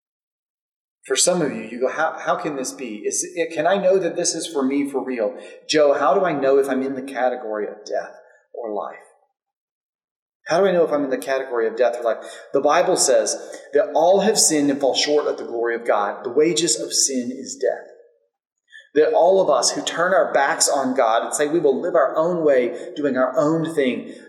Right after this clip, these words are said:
the Bible says we are already dead in our sin. And we only have death to look forward to at the end of our lives.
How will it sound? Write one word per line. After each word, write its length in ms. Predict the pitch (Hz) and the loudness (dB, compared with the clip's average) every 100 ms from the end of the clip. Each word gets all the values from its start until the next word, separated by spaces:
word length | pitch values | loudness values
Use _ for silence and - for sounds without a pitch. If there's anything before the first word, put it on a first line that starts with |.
| - | -4
the 80 | |
Bible 340 | 139 143 151 151 | 0 2 2 2
says 260 | - 131 | 2 0
we 140 | 135 143 | 2 4
are 240 | 139 139 | 4 2
already 840 | 135 156 180 196 156 156 143 135 185 | 2 4 6 4 2 0 0 -2 -2
dead 500 | 143 147 139 139 - - - | 0 2 0 -2 -8 -18 -8
in 180 | 147 139 | -4 -2
our 220 | 135 135 | -2 -2
sin. 400 | - - - - - _ _ _ _ _ _ _ _ _ _ _ _ _ _ _ - | -2 -2 -4 -14 -20 _ _ _ _ _ _ _ _ _ _ _ _ _ _ _ -14
And 120 | 117 | -6
we 160 | 127 131 | -4 0
only 300 | 151 165 156 | -2 -2 -4
have 240 | 131 - | -4 -4
death 320 | - 120 - | 0 0 0
to 100 | - | -8
look 240 | 117 - - | -8 -10 -10
forward 380 | 62 58 62 - | -8 -6 -10 -16
to 220 | - - - _ _ _ _ _ 120 | -18 -20 -20 _ _ _ _ _ -8
at 120 | - | -6
the 140 | 127 | -6
end 120 | 113 | -8
of 80 | 110 | -6
our 140 | 110 101 | -2 -2
lives. 480 | 85 92 - - | -2 -6 -10 -10